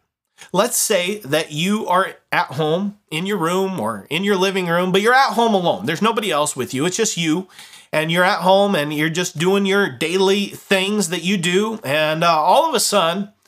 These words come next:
let's say that God shows up. He shows up like he showed up to,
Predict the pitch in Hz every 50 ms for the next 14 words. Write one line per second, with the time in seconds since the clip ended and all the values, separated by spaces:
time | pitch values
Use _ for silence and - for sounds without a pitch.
0 | _ _ _ _ _ _ _ 165 202 226 208 - - 202 185 185 196 190 - -
1 | _ 135 143 170 160 135 170 165 170 180 - - - 156 135 117 110 - 104 92
2 | - _ _ _ _ _ _ _ _ _ _ _ _ 180 175 - 269 269 262 214
3 | 269 262 247 226 226 220 185 208 208 - 247 240 240 233 - - 208 185 180 185